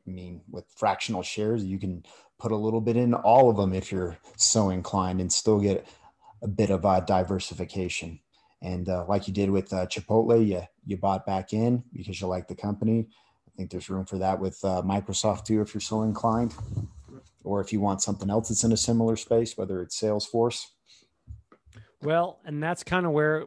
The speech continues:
Speaker 2: my second question I have for you. And I, and I think just even this episode, we just might cover these two questions.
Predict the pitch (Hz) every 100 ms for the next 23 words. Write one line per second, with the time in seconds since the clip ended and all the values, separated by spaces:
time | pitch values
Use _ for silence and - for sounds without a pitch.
0 | 147 123 - 160 147 131 147 139 - 123
1 | 120 123 - 101 101 98 104 _ 156 113
2 | 110 117 120 120 110 143 135 - 135 139
3 | 135 135 127 139 131 131 - 131 127 120
4 | - 123 110 131 127 127 120 - 139 -
5 | 123 127 - 98 90